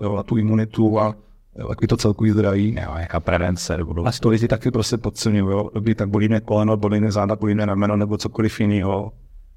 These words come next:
Speaker 1: A ono není potřeba pracovat s ženským rostou části těla. Ono je taková ty celkový zdraví podpořit, ne? Taky přiměřený spánek, přiměřená výživa, kondiční cvičení,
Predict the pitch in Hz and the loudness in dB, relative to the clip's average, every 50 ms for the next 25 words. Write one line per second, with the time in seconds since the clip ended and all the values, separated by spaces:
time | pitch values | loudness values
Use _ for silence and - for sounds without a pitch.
0 | _ - 110 107 110 107 113 120 120 117 107 - - 104 107 101 - - 104 - | _ 0 2 2 4 4 4 2 2 0 -2 -2 -2 -2 -2 -2 0 0 0 2
1 | 117 107 98 - 110 104 - - - 104 104 101 - - 113 98 - 104 101 - | 2 2 2 2 0 0 0 0 -2 -2 -2 -2 -4 -4 -6 -2 -2 -2 -2 -2
2 | - 110 - - 101 92 87 90 - - - 101 101 101 95 101 - - 104 101 | -6 -6 -2 0 0 0 0 -2 -8 -8 -4 -2 -2 0 -2 -2 -2 0 -2 0
3 | - 113 104 - 113 104 104 - 113 110 107 110 104 101 101 95 - 104 - - | 0 -2 -2 0 0 0 2 0 0 2 2 2 2 2 0 0 0 -4 -4 -2
4 | - 110 98 92 92 92 92 - - - - 104 104 - - - - - - - | -2 -2 0 0 -2 -4 -4 -8 -12 -12 -10 -10 -10 -10 -12 -16 -20 -20 -20 -20
5 | - - - - - - - - 101 - - 101 95 92 92 95 95 92 - - | -20 -16 -12 -10 -10 -6 -4 -6 -4 0 2 2 4 4 4 2 0 0 0 2
6 | 104 101 101 104 101 101 101 101 - - - - _ - - - - - 110 101 | 4 4 4 4 4 4 2 0 -2 -8 -16 -20 _ -20 -20 -12 -4 0 2 2
7 | 98 95 98 92 92 92 95 95 92 87 104 101 101 104 98 101 101 - - - | 4 4 4 2 2 2 2 0 2 2 2 4 4 2 2 0 -2 -8 -14 -20
8 | - - - _ _ - 107 101 104 98 - - - 110 95 - - 113 104 - | -20 -20 -20 _ _ 0 2 2 2 0 -2 -2 -2 -4 -2 -2 -2 -2 -2 -2
9 | - 113 101 104 104 101 101 98 | -2 -2 0 0 0 -2 -2 -4